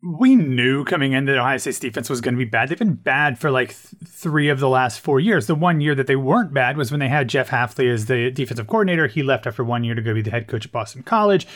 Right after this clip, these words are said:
And I've written this literally in, like, three or four articles over the season. Ryan Day screwed the pooch when it came to hiring coaches. His one good hire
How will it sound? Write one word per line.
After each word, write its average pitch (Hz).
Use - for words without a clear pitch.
And 180
I've 165
written 160
this 151
literally 143
in, 143
like, 123
three 139
or 123
four 131
articles 120
over 117
the 110
season. 156
Ryan 175
Day 175
screwed 160
the 127
pooch 139
when 135
it 131
came 120
to 160
hiring 123
coaches. 127
His 135
one 160
good 151
hire 127